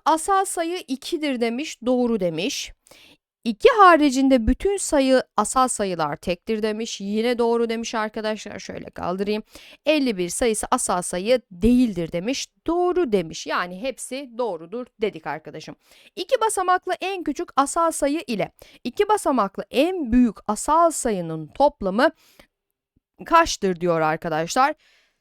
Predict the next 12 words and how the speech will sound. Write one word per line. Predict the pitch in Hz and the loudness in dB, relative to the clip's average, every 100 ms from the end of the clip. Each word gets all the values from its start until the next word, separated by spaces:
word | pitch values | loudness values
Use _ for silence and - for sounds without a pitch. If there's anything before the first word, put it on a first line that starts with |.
| _ _ - | _ _ -2
En | 381 381 | 0 2
büyük | 339 294 - | 4 4 4
asal | 269 - 311 311 | 2 4 4 4
sayımız | - 247 233 277 269 | 2 2 2 0 2
doksan | 214 196 - 165 | 2 2 0 -2
yedi, | 165 165 165 | 0 -2 -4
en | 180 - 294 330 | -4 0 0 0
küçük | 294 262 226 - | -2 -2 0 0
asal | 214 226 226 | 2 4 2
sayımız | - 190 196 254 - | 2 0 2 -2 0
on | 208 196 | 2 2
bir. | 165 | 2